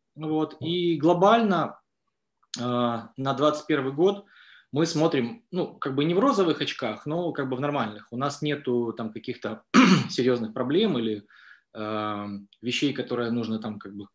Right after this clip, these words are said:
срочно исправлять, улучшать. Ам, про тенденции, про то, как мы их видим, допустим,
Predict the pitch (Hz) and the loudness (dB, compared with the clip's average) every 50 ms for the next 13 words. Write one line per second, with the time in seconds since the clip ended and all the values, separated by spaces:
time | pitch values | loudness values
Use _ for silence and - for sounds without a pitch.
0 | _ _ - - - 120 120 - - 113 - - - - - 113 107 113 127 151 | _ _ -12 -4 -2 -2 -2 -2 -2 -4 -4 -4 -8 -6 -4 -2 2 4 6 6
1 | 175 170 - 113 104 104 101 - - - - - - _ _ _ _ - - - | 6 4 2 -2 -8 -8 -8 -10 -10 -12 -12 -16 -20 _ _ _ _ -20 -20 -20
2 | - - - - _ - - 117 117 120 120 120 120 120 117 117 117 117 117 117 | -20 -20 -20 -20 _ -8 -2 0 4 6 6 6 6 6 6 4 2 0 0 -2
3 | 117 - - - 170 185 208 208 202 196 185 180 196 220 233 220 214 - 170 151 | -4 -6 -2 4 6 6 6 6 4 2 4 6 6 6 6 6 2 2 0 0
4 | 151 165 156 156 - 190 165 - 165 156 - 160 151 147 139 139 - 175 196 202 | 2 0 -2 0 0 0 0 0 -2 -2 -2 -2 -4 -4 -4 -4 -4 -2 -2 -2
5 | 156 143 123 127 123 - 143 131 - - - 117 110 110 | -2 -2 -2 -4 -4 -4 -8 -8 -8 -8 -8 -6 -8 -8